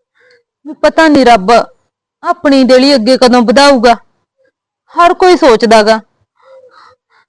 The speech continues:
ਵੀ ਜਦੋਂ ਅਸੀਂ ਧੀ ਪੁੱਤ ਵਿਆਹੁੰਦੇ ਆਂਗੇ, ਛੇਤੀ ਛੇਤੀ ਬੱਚਾ ਹੋਵੇ।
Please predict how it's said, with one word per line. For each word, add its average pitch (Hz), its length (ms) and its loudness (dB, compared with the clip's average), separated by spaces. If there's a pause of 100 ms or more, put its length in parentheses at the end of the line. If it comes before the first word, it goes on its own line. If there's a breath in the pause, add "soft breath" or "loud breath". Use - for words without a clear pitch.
(140)
ਵੀ 240 100 -14
ਜਦੋਂ 240 260 -2
ਅਸੀਂ 240 220 -4
ਧੀ 277 100 -2
ਪੁੱਤ 269 260 -2
ਵਿਆਹੁੰਦੇ 240 420 2
ਆਂਗੇ, 226 200 0 (800)
ਛੇਤੀ 302 280 -4
ਛੇਤੀ 285 300 -2
ਬੱਚਾ 240 380 0
ਹੋਵੇ। 208 300 -2